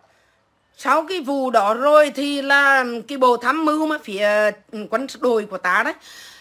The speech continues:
thì mình nghĩ rằng, nói rằng là lịch hành quân của cái, cái đơn vị này mà ra chiến trường là rất là kín kẽ, không bị lộ.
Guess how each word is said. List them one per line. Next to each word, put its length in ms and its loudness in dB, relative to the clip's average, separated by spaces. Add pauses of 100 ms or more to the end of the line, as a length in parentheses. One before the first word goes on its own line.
thì 140 0
mình 300 0
nghĩ 160 -2
rằng, 340 0
nói 180 0
rằng 280 2
là 840 4 (180)
lịch 400 0
hành 220 -2
quân 360 0 (580)
của 240 4
cái, 260 -4
cái 140 -6
đơn 260 4
vị 240 0
này 260 2
mà 120 2
ra 260 2
chiến 360 -6
trường 300 2 (460)
là 420 4
rất 260 -2
là 100 4
kín 420 -6
kẽ, 440 2
không 260 -4
bị 180 -2
lộ. 480 0